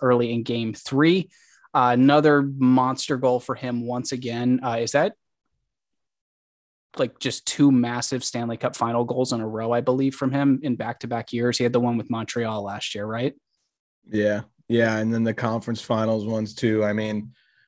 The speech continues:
Speaker 2: you know, we talked about it in our overtime report when Palat was scoring all the big goals for Tampa, but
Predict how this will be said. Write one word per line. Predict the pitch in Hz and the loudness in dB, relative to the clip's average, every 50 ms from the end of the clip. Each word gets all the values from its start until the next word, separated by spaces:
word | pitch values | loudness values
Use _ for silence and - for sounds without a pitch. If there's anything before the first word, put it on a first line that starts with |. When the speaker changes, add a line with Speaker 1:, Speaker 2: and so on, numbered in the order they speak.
| _ _ | _ _
Speaker 2:
you | - 110 | -6 -2
know, | 107 107 | -2 0
we | 107 113 | 0 0
talked | 110 - 127 117 117 113 - | 0 2 2 2 2 2 0
about | 117 113 120 117 110 110 | 2 2 2 2 2 2
it | 113 110 | 0 0
in | 110 110 | -2 -2
our | 110 107 107 110 | -4 -4 -2 -2
overtime | 113 110 110 107 107 - 117 110 107 104 | -2 -2 -4 -6 -6 -4 -4 -4 -4 -4
report | 98 - - - 110 107 107 - - | -6 -8 -8 -6 -4 -4 -4 -4 -6
when | 107 101 98 | -8 -8 -8
Palat | - - 113 104 104 104 104 104 - | -8 -6 -4 -2 -2 -2 -2 -4 -6
was | 110 101 - | -8 -10 -12
scoring | - - 117 110 104 104 107 107 | -10 -8 -6 -4 -2 -2 -2 -2
all | 104 104 | -2 -4
the | 101 101 | -4 -4
big | 101 107 104 98 | -4 -4 -4 -4
goals | 110 110 104 104 - | -4 -4 -4 -6 -8
for | - 104 | -10 -12
Tampa, | 104 - 113 107 110 107 - 110 98 | -10 -6 -4 -2 -2 -2 -2 -4 -4
but | 98 98 98 95 - | -4 -6 -6 -8 -8